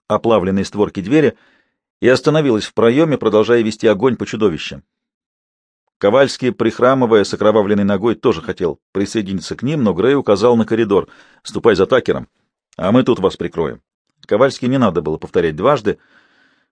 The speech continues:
«Просто ненавижу этих тварей, этих поганых пауков», — пробормотал он. Сейхан произвела два выстрела из зигзауэра. Должно быть, какая-то новая автоматизированная система обороны. Грей согласился с ней.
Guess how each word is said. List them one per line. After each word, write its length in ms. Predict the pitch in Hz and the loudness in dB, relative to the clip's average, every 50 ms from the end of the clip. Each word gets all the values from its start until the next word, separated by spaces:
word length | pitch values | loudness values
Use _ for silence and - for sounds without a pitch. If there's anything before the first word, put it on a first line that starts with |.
| _ _ | _ _
«Просто 360 | - - - 95 - - 104 | -8 -6 -6 -6 -4 -4 -2
ненавижу 720 | 104 117 123 131 135 147 160 156 127 120 101 87 - 90 | 0 0 0 0 0 0 0 -2 -2 -4 -8 -6 -6 -8
этих 240 | 87 - - 92 - | -8 -8 -10 -12 -12
тварей, 680 | - - - 107 107 139 175 170 131 90 73 71 - _ - | -8 -8 -6 -4 -2 0 0 0 0 -2 -4 -8 -14 _ -18
этих 260 | - - 101 - - | -14 -12 -12 -14 -6
поганых 420 | - 123 120 120 117 98 87 - | -4 0 2 2 2 0 0 -2
пауков», — 640 | - 107 104 117 107 - 160 165 151 - - - _ | -2 0 0 0 0 0 0 0 0 0 -6 -10 _
пробормотал 560 | - 87 90 90 92 90 98 - 139 135 131 120 | -8 -4 -4 -2 -2 -2 -2 0 2 2 4 2
он. 160 | 110 101 - _ _ _ _ _ _ _ _ _ _ _ _ _ _ _ _ _ _ _ _ | 2 0 -2 _ _ _ _ _ _ _ _ _ _ _ _ _ _ _ _ _ _ _ _
Сейхан 560 | - - - 127 123 - - 151 160 156 139 | -8 -2 -2 -2 -2 2 2 2 2 2 0
произвела 500 | - 131 131 135 127 104 113 131 135 139 | -2 0 0 0 0 0 0 2 2 2
два 220 | 123 107 107 117 113 | 2 4 2 2 2
выстрела 440 | 107 139 151 147 - 123 123 120 110 | 2 0 0 0 0 0 2 2 2
из 240 | - - 113 104 | 0 -2 -4 -4
зигзауэра. 600 | 92 101 104 92 104 110 90 78 73 67 64 - - _ _ _ _ _ _ _ _ _ _ _ _ _ _ _ _ _ _ _ - - | -4 -6 -4 0 2 2 2 2 -2 -6 -8 -12 -16 _ _ _ _ _ _ _ _ _ _ _ _ _ _ _ _ _ _ _ -14 -6
Должно 320 | 82 101 110 107 135 139 | -4 -2 -2 0 -2 -2
быть, 180 | 120 110 - - | -4 -4 -8 -6
какая-то 440 | - 117 104 - 117 113 - 110 | -4 -4 2 2 2 2 4 2
новая 320 | 110 120 127 110 98 92 - | 2 2 2 2 2 0 0
автоматизированная 840 | - 92 - 117 104 98 - 107 95 113 127 113 104 104 107 104 | -2 -4 -2 -2 -2 -2 -2 -4 -4 -2 -2 0 0 0 -2 -2
система 400 | 95 101 92 - 120 110 101 98 | -4 -6 -6 -4 -2 0 0 2
обороны. 400 | 92 95 104 120 123 98 80 - - _ _ _ _ _ _ _ _ _ _ _ _ _ _ _ _ | 2 2 2 2 2 0 -2 -6 -10 _ _ _ _ _ _ _ _ _ _ _ _ _ _ _ _
Грей 260 | 226 - 120 143 165 156 | -4 0 2 2 4 2
согласился 520 | 185 165 175 180 175 - 180 151 - 87 | 2 2 0 0 0 -2 -6 -6 -6 -10
с 80 | - - | -10 -10
ней. 200 | 76 67 - | -10 -12 -12